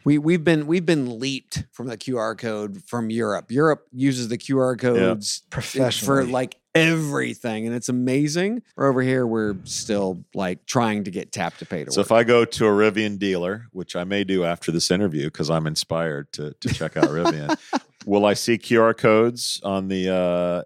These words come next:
Speaker 2: in the, in the showroom asking me about interested in jobs?
Speaker 3: Um, Rivian doesn't have a dealership. We have one or two showrooms at this time where you
Speaker 2: Okay.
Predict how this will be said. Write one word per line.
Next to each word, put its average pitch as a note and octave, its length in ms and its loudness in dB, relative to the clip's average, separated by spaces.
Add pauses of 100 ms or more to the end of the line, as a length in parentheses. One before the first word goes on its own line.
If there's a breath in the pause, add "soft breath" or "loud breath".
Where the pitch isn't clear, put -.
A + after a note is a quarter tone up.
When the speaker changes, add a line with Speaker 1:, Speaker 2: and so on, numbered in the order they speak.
Speaker 2:
in F2+ 140 -8
the, F2 180 -6
in E2+ 100 -10
the E2+ 80 -8
showroom G2+ 720 2
asking F#2 380 -4
me F2+ 120 -4
about E2+ 440 0
interested F2 440 -4
in E2+ 120 -8
jobs? F2+ 680 -4
Speaker 3:
Um, A#2 360 2 (120)
Rivian F#3+ 280 4
doesn't A#3 200 4
have A3 240 2
a - 40 -10
dealership. G2 360 -2 (120)
We C3+ 200 4
have C#3 320 2
one E3 520 2 (160)
or D3+ 100 2
two D#3 340 0
showrooms D3 500 2
at A#2+ 140 -2
this A#2 220 -2
time D3+ 480 4
where B2 180 4
you - 60 6
Speaker 2:
Okay. B2 120 0